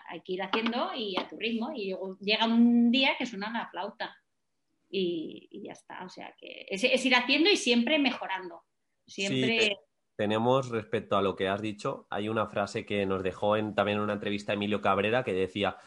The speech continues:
Speaker 2: "Hay dos tipos de opositores, los que abandonan y los que sacan plaza". Y,
Speaker 1: Mm.
Speaker 2: y aquí funciona ca-, prácticamente en el cien por ciento de los, de los casos.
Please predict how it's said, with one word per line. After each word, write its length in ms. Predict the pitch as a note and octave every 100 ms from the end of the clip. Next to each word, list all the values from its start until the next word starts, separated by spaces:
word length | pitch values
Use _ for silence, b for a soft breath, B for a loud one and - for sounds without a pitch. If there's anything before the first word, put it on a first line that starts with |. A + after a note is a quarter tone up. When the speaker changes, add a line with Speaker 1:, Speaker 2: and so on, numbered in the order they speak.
| B
Speaker 2:
"Hay 120 | A2 A#2
dos 160 | B2
tipos 220 | C3 A#2+
de 60 | A#2
opositores, 680 | G#2 A2 G#2+ A2+ G#2 F2+ b b b
los 200 | - G2
que 100 | -
abandonan 720 | F#2+ F#2+ G2+ A2 C#3 F3+ G#3 _ _ _ -
y 100 | A2
los 140 | G2
que 100 | -
sacan 240 | G#2 G2+ F#2+
plaza". 340 | G2 - - _ _ _ _ _ -
Y, 80 | E2+
Speaker 1:
Mm. 260 | F2 D2+ D2+
Speaker 2:
y 40 |
aquí 220 | E2 F#2+
funciona 760 | F#2+ G#2+ F#2 F#2 F2+ G2 A2+ -
ca-, 80 | -
prácticamente 480 | G2+ G2 G2+ G#2 A#2
en 60 |
el 100 | G#2
cien 160 | G#2+ G2
por 140 | G2
ciento 260 | - F#2+ G2+
de 80 | G2
los, 280 | F2 E2 B B B
de 80 | A2+
los 160 | G2+ -
casos. 360 | E2+ - -